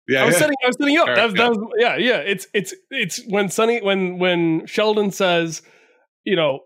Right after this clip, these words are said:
Speaker 2: "I'll do it if I have to do it," or, uh, referring to killing Sonny if he has to. And yeah, and Al Pacino says, "It's your job, right? You know, the guy who kills me, I hope he does it 'cause he hates my guts, not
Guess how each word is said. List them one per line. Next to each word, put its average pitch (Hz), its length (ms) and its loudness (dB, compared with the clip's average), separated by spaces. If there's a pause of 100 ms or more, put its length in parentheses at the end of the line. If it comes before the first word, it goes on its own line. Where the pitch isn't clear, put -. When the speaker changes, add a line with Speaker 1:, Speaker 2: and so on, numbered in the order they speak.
Speaker 2:
"I'll 180 100 0
do 226 280 2
it 220 60 4
if 196 120 -2
I 170 80 2
have 160 260 -2
to 147 180 -4
do 156 200 -2
it," 147 100 -2 (100)
or, 165 160 -2
uh, 139 100 -6 (560)
referring 160 520 -4
to 151 180 -6
killing 151 540 -2
Sonny 156 260 -2
if 147 80 -8
he 147 100 -8
has 147 300 -6
to. 123 260 -6 (760)
And 165 180 -4
yeah, 135 300 0
and 151 120 -2
Al 147 140 -2
Pacino 151 320 -4
says, 139 240 -6 (300)
"It's 156 120 -10
your 175 80 -6
job, 175 320 -2
right? 127 240 -8
You 220 120 -6
know, 233 100 0
the 165 80 -6
guy 165 140 0
who 131 80 -4
kills 214 260 -2
me, 127 80 -4
I 123 60 -4
hope 165 100 -6
he 156 60 -8
does 165 180 -6
it 147 60 -12
'cause 143 140 -10
he 143 60 -8
hates 170 200 -6
my 139 100 -8 (160)
guts, - 380 -6
not 202 120 -12